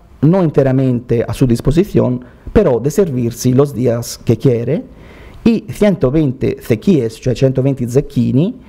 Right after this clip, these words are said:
de o-, de onorario, di stipendio. "Pienso ir hoy a visitar, eh, a la marchesa y ver el precettore". E infatti ci va,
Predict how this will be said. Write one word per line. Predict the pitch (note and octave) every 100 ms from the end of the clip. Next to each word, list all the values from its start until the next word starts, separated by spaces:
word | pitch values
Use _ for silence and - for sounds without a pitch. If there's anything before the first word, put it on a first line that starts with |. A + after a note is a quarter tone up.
| - - - -
de | C#3+ C#3
o-, | - -
de | C3+ D3+
onorario, | A#2+ A2+ A2+ - B2+ - - - -
di | - - -
stipendio. | C3 A#2+ - - - - - - - - -
"Pienso | B3 A3 F#3+ D3+ -
ir | A3 C#3 -
hoy | D3 E3 B2 A#2 A#2
a | B2
visitar, | B2 A#2 A#2 C#3 C3 - - - -
eh, | - A#2+ -
a | C#3 - -
la |
marchesa | B2 F3 - A#2+ A#2+ D3 G#3 - - - - - -
y | G#3
ver | F3+ A#2 - - -
el | B2+
precettore". | - A2 G#2 - - - - - - - - - - - - - - - - - - -
E | -
infatti | F#4 B2+ C3+ - B2 -
ci | -
va, | C3 G3+ -